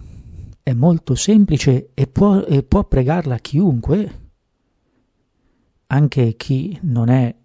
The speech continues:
eh, erudito, ma che ha degli effetti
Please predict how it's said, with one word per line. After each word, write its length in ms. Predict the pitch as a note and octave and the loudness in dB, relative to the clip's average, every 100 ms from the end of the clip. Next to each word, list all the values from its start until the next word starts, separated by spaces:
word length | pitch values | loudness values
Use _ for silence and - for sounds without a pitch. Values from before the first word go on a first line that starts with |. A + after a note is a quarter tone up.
| - | -14
eh, 360 | C#3 B2+ C#3+ - - - _ _ _ _ _ _ _ _ _ _ _ _ _ _ _ - | -12 -12 -14 -18 -20 -20 _ _ _ _ _ _ _ _ _ _ _ _ _ _ _ -2
erudito, 800 | B2+ C3 B2+ F3+ C3 E3 A3 - - - - - _ - - _ _ _ _ _ _ _ _ _ _ _ _ _ _ _ _ _ _ _ | -2 0 2 2 2 0 0 -4 -14 -18 -20 -20 _ -20 -20 _ _ _ _ _ _ _ _ _ _ _ _ _ _ _ _ _ _ _
ma 200 | C#3 D3+ | -2 -2
che 140 | G#3+ | 0
ha 140 | D#3+ C3 | 0 0
degli 240 | B2+ C3+ | -2 0
effetti 600 | F3 - A2+ - - A#2 | -2 -2 -6 -8 -10 -10